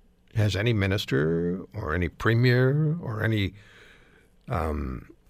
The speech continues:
member of a medical college called in to dispute a single thing we're saying on this program?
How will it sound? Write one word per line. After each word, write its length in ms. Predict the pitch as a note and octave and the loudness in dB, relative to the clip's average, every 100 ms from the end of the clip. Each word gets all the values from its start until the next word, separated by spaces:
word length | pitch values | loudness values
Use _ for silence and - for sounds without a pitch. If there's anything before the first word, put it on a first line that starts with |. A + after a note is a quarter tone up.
| _ _ _ A#3+ | _ _ _ -6
member 800 | F#2 F2+ G#2+ B2+ D#3 C#3 C#3+ B2+ | -2 0 4 6 8 8 8 6
of 140 | - | 4
a 400 | D#2 D2 C#2+ C#2 D3 | 2 0 0 -2 2
medical 500 | B2+ C3 D#3+ F3 C#3+ | 6 8 8 6 4
college 680 | - C3+ C3+ F#3 D#3 - - - - | 6 6 6 4 0 -8 -12 -12 0
called 320 | - D3+ C3+ | 6 8 8
in 180 | C#3+ F3+ | 4 2
to 100 | B2+ | 0
dispute 460 | B2 - D#3+ C#3 - | -2 0 4 4 2
a 80 | - | -6
single 680 | - - - - F3+ F#3 | -4 -4 -2 2 2 2
thing 340 | G3+ F#3+ G#3+ A#3 - - - - | 0 0 0 -4 -10 -20 -16 -4
we're 120 | C3+ | 0
saying 340 | - F3 F3 | 4 4 6
on 160 | E3 F3+ | 4 4
this 120 | F3 | 2
program? 520 | - F#3+ F#3 A3+ B3 | 2 2 2 0 -2